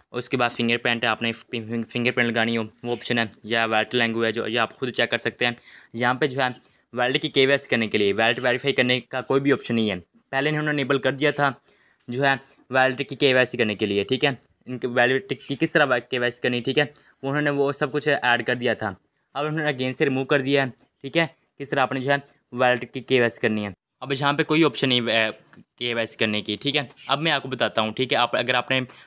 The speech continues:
वॉलेट कनेक्ट कर लिया है, टे-, आपने जो है, अ, Telegram वॉलेट कनेक्ट किया है डॉग्स के साथ, और यहाँ पे वेरिफिकेशन भी कह रहे हैं, but के वेरिफिकेशन आपकी नहीं हो रही।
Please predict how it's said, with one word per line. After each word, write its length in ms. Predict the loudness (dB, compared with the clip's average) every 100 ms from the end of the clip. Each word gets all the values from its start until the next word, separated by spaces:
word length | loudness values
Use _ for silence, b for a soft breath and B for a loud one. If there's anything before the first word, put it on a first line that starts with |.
| _
वॉलेट 220 | 0 0
कनेक्ट 320 | 0 -2 -2 0
कर 100 | -2
लिया 260 | 0 -2
है, 60 | -2 B B B _
टे-, 80 | -6 -4 -2
आपने 240 | -2 -2 -4
जो 160 | -2
है, 120 | -2 -2
अ, 800 | -6 -20 _ _ -12 -8 -8 -8
Telegram 360 | -4 -2 0 2
वॉलेट 160 | 0
कनेक्ट 260 | 0 -2 -2
किया 160 | -2 0
है 40 |
डॉग्स 200 | 0 0
के 100 | -2
साथ, 360 | 0 0 0 -6 -10 _ _ _
और 160 | -4 -2
यहाँ 180 | 0
पे 100 | 0
वेरिफिकेशन 480 | 0 0 0 -2 0
भी 80 | -2
कह 180 | 0 0
रहे 100 | 0
हैं, 80 | -2
but 100 | -4
के 180 | -6 -2
वेरिफिकेशन 460 | 0 0 0 0
आपकी 240 | 0 0 0
नहीं 120 | 2
हो 80 | 0
रही। 160 | -2